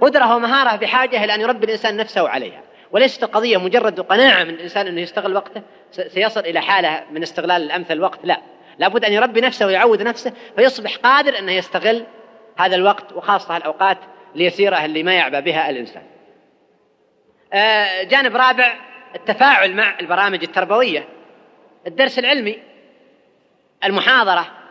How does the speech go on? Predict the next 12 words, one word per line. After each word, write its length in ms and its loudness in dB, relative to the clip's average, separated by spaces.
خطبة 360 0
الجمعة، 520 2
اللقاءات 480 2
الجماعية 580 0
إلى 100 4
غير 180 2
ذلك. 320 -4
يعني 260 2
أنت 160 -2
مثلًا 240 0
تحضر 320 0
محاضرة، 460 -4